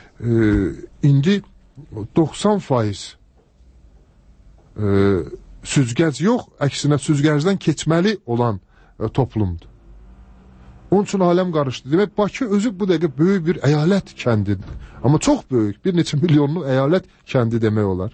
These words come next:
Burada nə isə pozuldu. O nə isə əlbəttə xüsusi bir söhbətin mövzusunda, Allah qoysa bu barədə danışarıq, o nə isə də aydındır. Amma o pozulduğuna görə biz deyirik Bakı və kəndlər.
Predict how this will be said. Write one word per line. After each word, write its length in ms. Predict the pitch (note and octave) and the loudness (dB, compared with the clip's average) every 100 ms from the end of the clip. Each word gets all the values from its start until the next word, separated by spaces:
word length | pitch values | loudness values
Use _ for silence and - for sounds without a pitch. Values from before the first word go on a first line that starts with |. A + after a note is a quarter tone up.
| - - - - - | -14 -20 -20 -4 0
Burada 320 | F#3+ A#3 A#3 - | 2 2 0 -6
nə 180 | - G3 | -2 2
isə 200 | A3 - | 2 0
pozuldu. 560 | E3 C#3+ A#2 A#2+ G2 G2+ - _ _ - - - - | -4 0 2 2 0 -6 -16 _ _ -20 -20 -14 0
O 60 | D#3+ | 2
nə 160 | G3 | 4
isə 200 | F3+ - | 2 -2
əlbəttə 460 | F3+ D3+ E3 - C#3 | -4 -4 -4 -4 -6
xüsusi 380 | - - - C#3 | -6 -12 -2 0
bir 100 | C3 | 0
söhbətin 440 | - C3 C3 C#3 | 2 0 0 0
mövzusunda, 500 | E3 F3+ C3+ - G#2+ | 2 2 0 -6 0
Allah 220 | B2 C#3 C#3 | 2 2 0
qoysa 280 | B2 A#2+ | -4 -2
bu 80 | A#2+ | 0
barədə 320 | A#2+ A#2 A#2+ | 2 2 0
danışarıq, 500 | A#2+ A#2 A2+ F#3+ G3 | 0 -2 0 0 0
o 80 | A2+ - - - | -4 -12 -16 -2
nə 200 | C#3+ D3+ | 2 2
isə 200 | - F3 | 0 0
də 80 | A#2 | 2
aydındır. 480 | G#2 G2+ F#2+ F#2 G#2+ - - - | 0 0 -2 -4 -8 -18 -20 -6
Amma 180 | C3+ E3+ | -2 0
o 100 | E3+ | 0
pozulduğuna 640 | - F3 D#3+ E3+ E3 F#3 | 0 -2 0 -2 0 0
görə 260 | A3 F3 F#3 G3 C#3 - _ - _ _ _ _ | 2 2 0 -2 -10 -20 _ -20 _ _ _ _
biz 220 | - B2+ G#2+ | -4 -2 2
deyirik 300 | C3 C3 A2 | 0 0 -2
Bakı 240 | C3 - | -6 -6
və 140 | C#3 B2 | -4 -4
kəndlər. 520 | - A#2+ G#2 G#2 F2 | -2 -2 0 0 -2